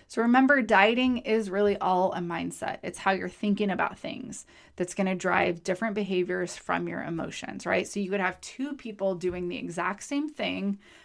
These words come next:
around food, you know, taking the same action with food or exercise or a scale or something like that.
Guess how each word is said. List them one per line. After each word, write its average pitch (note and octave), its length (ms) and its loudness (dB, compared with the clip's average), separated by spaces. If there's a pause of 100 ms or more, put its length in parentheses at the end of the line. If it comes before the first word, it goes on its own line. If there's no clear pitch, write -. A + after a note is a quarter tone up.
(140)
around F#3 340 -2
food, F#3+ 540 0 (180)
you G3 140 -2
know, F3+ 100 -4
taking G#3+ 360 -4
the A3+ 80 -2
same A3 260 -6
action F3 420 -4
with F3 160 -8
food F#3+ 320 -2
or F#3+ 160 -4
exercise F3 800 -4
or F3 220 -6
a F3 60 -2
scale F3+ 380 -2
or F3+ 100 -2
something F#3 360 -10
like - 220 -10
that. F3+ 280 -2